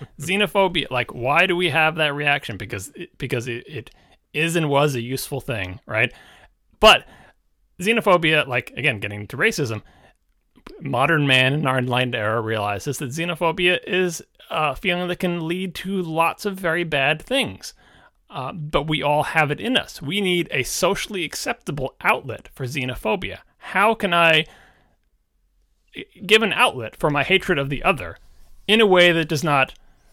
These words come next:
Speaker 2: hurt, actually hurt other people, or, you know, like,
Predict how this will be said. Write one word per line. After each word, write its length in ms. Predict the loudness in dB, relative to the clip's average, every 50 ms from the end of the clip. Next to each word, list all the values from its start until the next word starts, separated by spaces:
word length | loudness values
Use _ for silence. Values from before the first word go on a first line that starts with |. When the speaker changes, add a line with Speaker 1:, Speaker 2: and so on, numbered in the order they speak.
| _ _ _ _ -20
Speaker 2:
hurt, 240 | -8 -8 -8 -6 -2 -2
actually 320 | -2 -2 -2 -2 -6 -4
hurt 240 | -2 -2 -4 -2 -4
other 180 | -4 -6 -6 -4
people, 520 | -4 -4 -6 -4 -4 -4 -4 -4 -6 -8 _ _ _ -20 _ _ -6
or, 240 | -4 -4 -4 -4
you 140 | -4 -4 -4
know, 240 | -2 -2 -4 -4 -2
like, 240 | 0 -2 -2 -2 -4